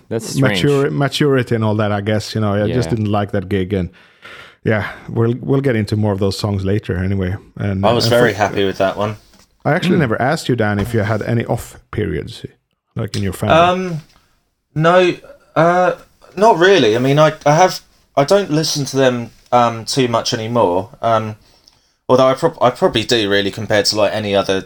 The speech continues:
Speaker 3: average fan. But, um, but I'm quite happy. Well, I remember getting into them as a teenager, and it would be like I would only be into metal, but now I'm much more comfortable being into anything,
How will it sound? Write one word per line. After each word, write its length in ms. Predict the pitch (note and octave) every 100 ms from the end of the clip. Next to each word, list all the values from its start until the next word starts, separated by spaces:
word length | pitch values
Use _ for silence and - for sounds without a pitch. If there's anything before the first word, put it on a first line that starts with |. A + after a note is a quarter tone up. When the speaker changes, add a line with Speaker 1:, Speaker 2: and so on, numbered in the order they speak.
| -
Speaker 3:
average 380 | G#2 G2+ F#2+ -
fan. 460 | A#2 G2 F#2 F#2+ -
But, 200 | G#2+ G2+
um, 360 | A2+ A#2 A#2 - _ _ _ _ _ _ _
but 80 | B2+
I'm 80 | C#3
quite 260 | E3 D#3+ C3
happy. 600 | C#3+ - C3 B2 B2 - _ _ _
Well, 300 | C#3 A#2+ A2+
I 80 | C3+
remember 380 | D3 C#3 B2+ G#2+
getting 300 | C3 A2+ C3
into 200 | C3 G#2+
them 160 | G2+
as 160 | G2+ G2+
a 60 | -
teenager, 520 | B2 A#2+ F#2+ F2 F#2
and 80 | F2+
it 60 |
would 120 | E2+
be 160 | G#2 G2
like 340 | G2 F#2 - - _ _ _ -
I 120 | G#2+
would 80 | G#2+
only 200 | G#2+ G2+
be 160 | G#2+ G2+
into 220 | G2+ G#2
metal, 440 | A2 A2 - E2+
but 180 | D#2+ F#2+
now 180 | G2+ G2
I'm 100 | G2
much 260 | F#2+ F2 -
more 160 | G2+ F2
comfortable 640 | G#2 F#2 - G2 F#2+ F2
being 260 | G#2+ G2 G2
into 440 | F#2+ - G2 F#2 - _ _ _ _ _
anything, 520 | A2+ G2 F2+ F2+ E2+